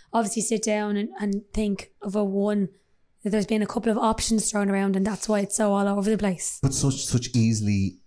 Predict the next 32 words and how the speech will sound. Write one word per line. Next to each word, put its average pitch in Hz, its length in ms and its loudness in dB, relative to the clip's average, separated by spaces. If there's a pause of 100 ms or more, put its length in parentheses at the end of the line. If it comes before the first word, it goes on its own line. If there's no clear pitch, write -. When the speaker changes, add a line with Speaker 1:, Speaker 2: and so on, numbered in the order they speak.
(520)
Speaker 2:
disputable 90 760 2
Speaker 1:
I 247 100 2
know. 247 300 2
Speaker 2:
stuff, 113 260 -2
like 104 140 0
saying, 98 500 2
"Yeah, 98 180 4
Zanny 95 320 2
the 87 60 2
nanny." 90 360 2 (120)
You're 101 120 2
like, 98 160 0 (240)
"Bitch 95 200 -2
doesn't 90 180 0
exist." 82 440 -2 (120)
"Oh, 107 100 4
yeah, 107 100 6
Speaker 1:
Yeah. 101 120 4
Speaker 2:
no." 90 280 0 (200)
Speaker 1:
There 285 100 -2
has 320 320 2
to 311 80 0
be 285 80 4
something 247 540 2
with 214 200 -4
Xanax 202 640 -4 (280)
to - 100 -8
come 220 160 -2
up 202 140 -4
with 202 140 -4
that. 185 220 -6 (180)
Speaker 2:
Yeah. 82 200 0